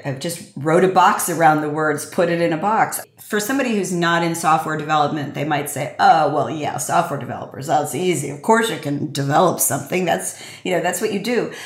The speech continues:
But you can do it no matter what your area of expertise. I think that the process is the same, is to find something that you can put in a box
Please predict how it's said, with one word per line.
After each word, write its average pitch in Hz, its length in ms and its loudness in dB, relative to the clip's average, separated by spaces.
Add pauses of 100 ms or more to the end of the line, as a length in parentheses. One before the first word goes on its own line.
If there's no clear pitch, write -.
(160)
But 214 140 4
you 214 100 0
can 196 240 0
do 208 240 2
it 175 160 0
no 170 100 0
matter 151 320 2
what 160 300 0
your - 260 -4
area 151 300 0
of 143 80 -4
expertise. 139 800 -4
I 170 100 6
think 214 420 -4
that 160 280 -4
the 135 80 -6
process 185 640 -2
is 147 200 -6
the 139 80 -8
same, 156 680 -4 (480)
is 170 160 -2
to 165 80 -8
find 190 420 4
something 185 400 -2
that 160 220 -2
you 175 80 -4
can 185 180 -6
put 160 240 -6
in 151 100 -4
a 143 60 -4
box 131 560 -4